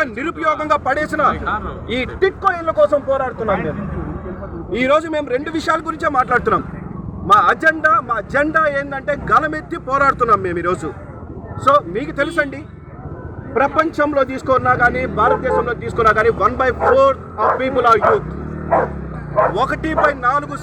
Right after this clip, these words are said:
శాతం యువకులు అంటే ఒక కోటి మందిలో ఇరవై ఐదు లక్షల మంది, ఒక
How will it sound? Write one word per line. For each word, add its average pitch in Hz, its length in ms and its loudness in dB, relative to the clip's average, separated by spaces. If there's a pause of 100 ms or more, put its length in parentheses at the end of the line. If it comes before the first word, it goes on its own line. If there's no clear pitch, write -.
(120)
శాతం 294 360 2 (100)
యువకులు - 340 -4 (540)
అంటే 233 140 0 (100)
ఒక 233 100 -8 (120)
కోటి 285 260 2
మందిలో 277 300 -4
ఇరవై 254 200 2
ఐదు 269 100 -2
లక్షల 262 260 -2
మంది, 269 200 -2 (840)
ఒక 220 80 2